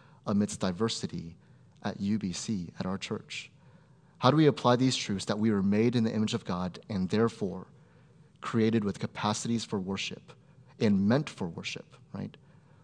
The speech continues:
How can this help us to grow in unity amidst diversity at U B C?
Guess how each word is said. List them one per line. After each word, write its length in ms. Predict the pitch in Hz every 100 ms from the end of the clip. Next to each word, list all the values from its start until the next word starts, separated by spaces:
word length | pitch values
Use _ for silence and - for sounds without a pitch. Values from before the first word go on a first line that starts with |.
| - - _ - - -
How 160 | - 123
can 120 | 147
this 160 | 127 -
help 320 | - 120 -
us 100 | 85
to 100 | -
grow 480 | - 98 101 90 90
in 160 | - 90
unity 520 | 98 104 104 107 113 - _ - - - -
amidst 320 | 98 90 -
diversity 720 | 87 131 95 - 95 98 104 - - _ - _ -
at 100 | -
U 140 | 92
B 80 | 87
C? 340 | - - -